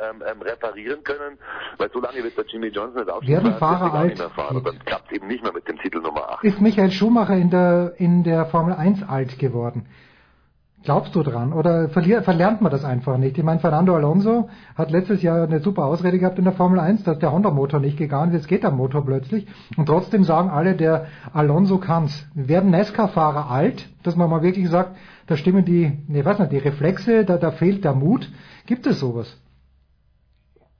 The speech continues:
Speaker 1: Nee, nee, das kann ja nicht sein. Also, ähm, der Kevin Harvick, von dem ich vorher gesprochen habe, der jetzt drei Rennen am Stück gewonnen
Speaker 2: Mhm.
Speaker 1: hat, der ist im gleichen Jahrgang wie Jimmy Johnson. Das sind ja beide Jahrgang fünfundsiebzig.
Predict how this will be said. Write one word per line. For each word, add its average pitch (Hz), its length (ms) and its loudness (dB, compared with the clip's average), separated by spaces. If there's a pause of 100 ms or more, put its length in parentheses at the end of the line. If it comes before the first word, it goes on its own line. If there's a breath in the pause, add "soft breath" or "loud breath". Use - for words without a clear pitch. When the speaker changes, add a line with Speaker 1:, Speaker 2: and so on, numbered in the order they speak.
(1300 loud breath)
Speaker 1:
Nee, 139 200 -4
nee, 202 280 -10
das 123 180 -10
kann - 140 -8
ja 175 80 -8
nicht 139 200 -10
sein. 151 220 -10
Also, 117 340 -6
ähm, 110 240 -14
der 113 100 -4
Kevin 131 280 -8
Harvick, 143 300 -8
von 139 100 -6
dem 127 140 -8
ich 117 100 -8
vorher 127 220 -8
gesprochen 131 420 -10
habe, 120 160 -10
der 113 80 -4
jetzt - 160 -14
drei 113 160 -6
Rennen 117 220 -10
am 110 100 -8
Stück - 240 -10
gewonnen 147 300 0
Speaker 2:
Mhm. 117 60 -2
Speaker 1:
hat, 113 140 -8
der 110 100 -6
ist 110 60 -12
im 107 140 -8
gleichen 113 340 -10
Jahrgang 113 460 -10 (500 loud breath)
wie 104 100 -6
Jimmy 104 240 -8
Johnson. 95 340 -8
Das - 60 -12
sind 113 100 -4
ja 107 80 -6
beide 107 200 -6
Jahrgang 110 420 -8
fünfundsiebzig. 117 680 -8